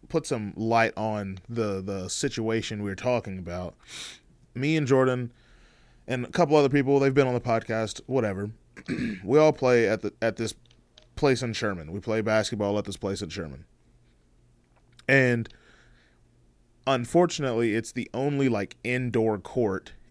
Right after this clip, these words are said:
in Sherman that you can go play at. Like, the whole point of,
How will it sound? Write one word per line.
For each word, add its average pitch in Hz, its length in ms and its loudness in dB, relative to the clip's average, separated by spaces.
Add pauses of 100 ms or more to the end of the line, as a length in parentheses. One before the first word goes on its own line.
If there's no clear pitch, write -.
in 127 240 0
Sherman 101 540 -2
that 98 140 -2
you 107 140 -2
can 113 160 -8
go 107 160 0
play 113 300 0
at. - 200 -10 (460)
Like, 117 340 0 (720)
the 127 140 0
whole 165 240 4
point 135 320 2
of, 113 100 -2